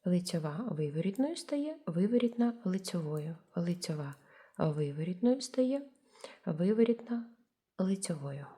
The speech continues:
Так ми в'яжемо до кінця. А потім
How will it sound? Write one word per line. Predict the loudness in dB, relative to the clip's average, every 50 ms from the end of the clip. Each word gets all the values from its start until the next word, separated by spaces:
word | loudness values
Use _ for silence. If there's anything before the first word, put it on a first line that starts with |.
| -20 _ _ _ _ _ _ _ _ _ _ _ _ _ _ _ _ -20 -18 -18 -20 -20 -14 _
Так | 2 4 4 4 4 4
ми | 4 6 6 6 6 4 2
в'яжемо | 0 0 0 -2 0 0 2 2 2 2 2 0
до | -2 -2 0 0 0 -2 -2
кінця. | -2 -2 -4 -2 -4 -4 -6 -8 -8 -10 -12 -18 -20 _ _ _ _ _ _ _ _ _ _ _ _ _ _ _ _ _ _ _ _ _ _ _ _ _ _ _ _ _ _ _ _ _ _ -14 -12 -10 -10 -10 -10 -10 -12 -6 -2
А | 2 4 4 4
потім | 2 4 6 6 6 6 4 2 0 0 0